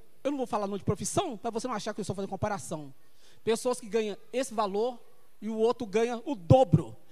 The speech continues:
E o que ganha o dobro tem que pegar emprestado com aquele que ganha o menor. Cansado de ver isso.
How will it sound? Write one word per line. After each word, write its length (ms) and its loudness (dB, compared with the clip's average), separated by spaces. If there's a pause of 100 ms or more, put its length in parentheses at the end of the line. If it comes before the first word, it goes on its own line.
(140)
E 200 2
o 120 4
que 120 0
ganha 240 4
o 60 -2
dobro 480 8
tem 320 0
que 60 -10
pegar 200 2
emprestado 640 2
com 120 2
aquele 240 2
que 100 -4
ganha 180 -2
o 40 -4
menor. 440 -6 (2250)
Cansado 600 0
de 100 2
ver 180 2
isso. 320 -12